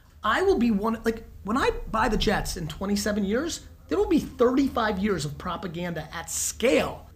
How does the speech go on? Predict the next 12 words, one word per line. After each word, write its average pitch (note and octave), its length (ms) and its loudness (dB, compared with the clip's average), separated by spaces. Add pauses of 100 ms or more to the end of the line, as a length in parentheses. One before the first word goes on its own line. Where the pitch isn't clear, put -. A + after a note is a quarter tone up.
that F#3+ 120 2
I G3+ 100 4
told G#3 260 4
you A3+ 80 6
I G#3 60 6
was F3+ 120 2
going G#3 260 2
to. F#4 340 0 (420)
It'll D4 160 2
just C4+ 200 4
be B3 200 2
overwhelming. A3+ 800 2